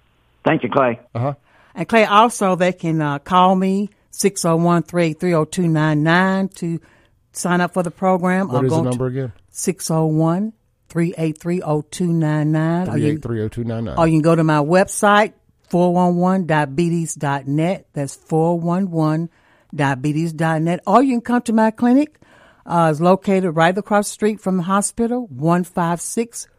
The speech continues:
Speaker 3: River Oaks Drive, Suite B. That's Diabetes Solution and Wellness Center.
Speaker 2: All right. If you guys have any questions about that, just holler at me and I'll get you in touch with Miss Sheila. And, uh, M S lifestyle changes dot com.
Speaker 3: That's right.
Speaker 2: M S lifestyle changes dot com
Speaker 3: That's right.
Speaker 2: and, uh, get you a free lifestyle coach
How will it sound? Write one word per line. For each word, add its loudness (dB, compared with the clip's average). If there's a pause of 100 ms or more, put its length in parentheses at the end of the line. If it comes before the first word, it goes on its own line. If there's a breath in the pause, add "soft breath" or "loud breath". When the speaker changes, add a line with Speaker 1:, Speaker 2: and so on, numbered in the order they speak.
(240)
Speaker 3:
River 0
Oaks 0
Drive, 0
Suite -4
B. 0 (240 soft breath)
That's -4
Diabetes 0
Solution -2
and -2
Wellness 2
Center. -10 (300)
Speaker 2:
All -12
right. -12
If -10
you -6
guys -4
have -2
any -4
questions -6
about -4
that, -4
just -12
holler -4
at -4
me -4
and -4
I'll -4
get -8
you -4
in -4
touch -8
with -6
Miss -4
Sheila. -6 (680 loud breath)
And, -8
uh, -4
M -4
S -8
lifestyle -6
changes -6
dot -6 (380)
com. -10
Speaker 3:
That's -8
right. -12
Speaker 2:
M -6
S -6
lifestyle -4
changes -6
dot -6
com -6
Speaker 3:
That's -6
right. -6
Speaker 2:
and, -6
uh, -6
get -6
you -2
a -2
free -4
lifestyle -6
coach -8